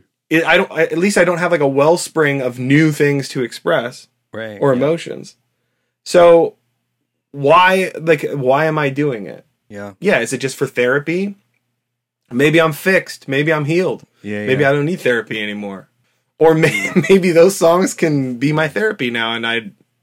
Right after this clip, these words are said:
Speaker 1: don't need to keep making them over and over again
Speaker 2: Right.
Speaker 1: in different ways.
Speaker 3: But my only, my only generic pushback, not at you, but for us all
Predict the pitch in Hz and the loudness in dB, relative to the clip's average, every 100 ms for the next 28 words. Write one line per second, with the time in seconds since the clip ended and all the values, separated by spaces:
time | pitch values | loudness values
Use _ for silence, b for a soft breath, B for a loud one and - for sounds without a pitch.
0 | _ 127 123 127 127 123 113 _ _ _ | _ -8 -6 -6 -4 -4 -6 _ _ _
1 | _ _ - 147 156 123 147 143 107 101 | _ _ -12 -8 -6 -4 -4 -4 -8 -10
2 | 104 104 - 123 127 117 110 113 120 107 | -12 -16 -8 -2 -2 -4 -8 -6 -6 -8
3 | 87 87 87 95 _ _ _ _ _ - | -12 -16 -20 -20 _ _ _ _ _ -10
4 | 98 90 120 110 120 117 101 117 101 95 | -8 -4 -4 -4 -4 -6 -8 -10 -10 -14
5 | 98 - _ _ - 120 139 151 165 123 | -20 -20 _ _ -8 -2 0 0 0 -2
6 | 101 120 135 151 117 120 107 104 110 104 | -2 -4 -2 0 -2 -4 -4 -2 -2 -2
7 | - _ 107 92 - 87 - 104 104 - | -4 _ -14 -12 -12 -12 -10 -10 -8 -6
8 | 104 110 - 101 98 90 104 101 _ _ | -6 -6 -6 -10 -10 -10 -10 -12 _ _
9 | 117 113 104 104 - 98 85 87 | -4 -4 -4 -8 -10 -8 -8 -12